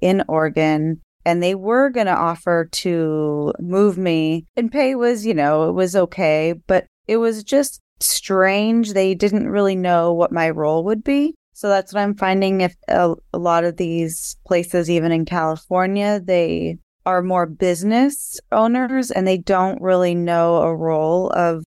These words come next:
or they don't know anything medical. And I don't know much about ketamine, and I,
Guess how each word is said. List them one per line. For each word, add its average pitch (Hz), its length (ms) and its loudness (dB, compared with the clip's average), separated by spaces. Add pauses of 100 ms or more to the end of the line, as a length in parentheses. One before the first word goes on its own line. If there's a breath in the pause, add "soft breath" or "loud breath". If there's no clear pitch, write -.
(140)
or 170 140 2
they 175 100 4
don't 180 160 0
know 170 120 2
anything 175 440 -2
medical. 185 560 0 (260)
And 180 260 0
I 190 140 0
don't 202 220 -2
know 190 160 -2
much 180 260 -2
about 160 300 -2
ketamine, 165 440 2
and 156 160 0
I, 156 160 0